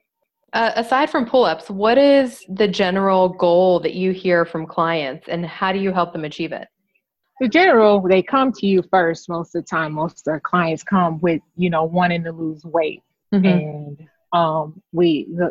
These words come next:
Speaker 2: and get strong. I mean, I have women showing up that are over dieted, you know, tired of dieting, tired of losing the same weight and same weight over and over. So my goal is to teach them how to lift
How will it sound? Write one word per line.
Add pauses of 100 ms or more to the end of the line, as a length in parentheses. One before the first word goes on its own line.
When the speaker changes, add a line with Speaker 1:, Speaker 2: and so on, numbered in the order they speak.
Speaker 2:
and
get
strong.
I
mean,
I
have
women
showing
up (140)
that
are (300)
over
dieted, (260)
you
know, (100)
tired
of
dieting,
tired
of
losing
the
same
weight
and (480)
same
weight
over
and
over. (320)
So
my
goal
is
to
teach
them (180)
how
to (380)
lift